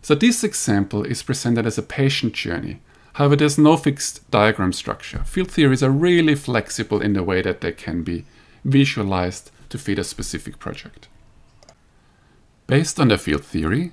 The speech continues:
students develop a prototype design and trial it with two participants. By seeing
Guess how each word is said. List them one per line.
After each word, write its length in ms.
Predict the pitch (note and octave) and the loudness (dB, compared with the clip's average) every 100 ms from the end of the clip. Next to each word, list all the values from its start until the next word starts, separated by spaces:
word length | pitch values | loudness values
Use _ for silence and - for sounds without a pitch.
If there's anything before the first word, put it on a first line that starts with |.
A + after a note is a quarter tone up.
| - | -10
students 380 | - F3+ E3+ | -4 -2 0
develop 340 | D#3+ C3 B2+ B2+ | 2 4 2 0
a 40 | |
prototype 600 | C3+ C3+ C#3 C#3 - D#2 | -2 0 0 -2 -4 -6
design 480 | D#2+ - F2+ B2+ D#3 A2+ | -6 -4 -2 -2 -4 -4
and 100 | G2+ | -2
trial 400 | - F#2 G2+ G2+ | 2 2 4 2
it 120 | - | -2
with 160 | F2 | -6
two 160 | - F2+ | -4 -6
participants. 880 | - - - - - C#2 - - - _ _ _ _ _ _ _ _ _ | -4 -6 -6 -10 -14 -18 -18 -20 -20 _ _ _ _ _ _ _ _ _
By 120 | C#3 | -2
seeing 500 | C#3 D#3+ F3+ E3+ A#2+ | 0 2 2 2 0